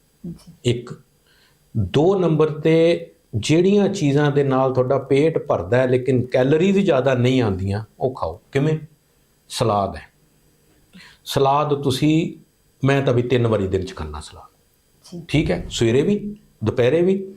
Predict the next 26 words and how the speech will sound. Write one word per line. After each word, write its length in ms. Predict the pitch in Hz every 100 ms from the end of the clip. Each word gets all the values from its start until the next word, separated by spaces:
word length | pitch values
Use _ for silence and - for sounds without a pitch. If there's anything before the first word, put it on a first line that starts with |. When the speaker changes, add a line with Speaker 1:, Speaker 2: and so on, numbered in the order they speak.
| _ -
Speaker 2:
ਸ਼ਾਮ 260 | 120 107
ਨੂੰ 160 | 107 107
ਵੀ। 80 | 123
ਬੰਦਾ 220 | 127 151
ਕਹੇ, 180 | 165 175
"ਬ੍ਰੇਕਫਾਸਟ 500 | 123 131 - 175 165
ਸੈਲਡ," 420 | 156 151 156 - _ _ 90
ਹਾਂਜੀ, 320 | 82 151 - 120
ਬ੍ਰੇਕਫਾਸਟ 380 | 110 - 156
ਤਾਂ 100 | 196
ਨਾਰਮਲ 320 | 151 127 143 196
ਮੀਲ 220 | 208 185
ਹੈ 60 |
ਨਾ, 120 | 175 247 - _ _ _
ਬ੍ਰੇਕਫਾਸਟ 440 | 143 147 147 175 196
ਨੂੰ 80 |
ਆਪਾਂ 160 | 190 202
ਸਪੈਸ਼ਲ 420 | - 180 170 208
ਕਿਉਂ 180 | 247 240
ਬਣਾਉਂਦੇ 280 | 240 202 185
ਹਾਂ 80 | 180
ਕਿ 120 | 180
ਪਰਾਂਠੇ 320 | 175 151 160
ਖਾਣੇ 280 | 151 165 170
ਆ? 100 | 160 _ _ _ _ _
Speaker 1:
ਜੀ। 440 | 170 _ 180 147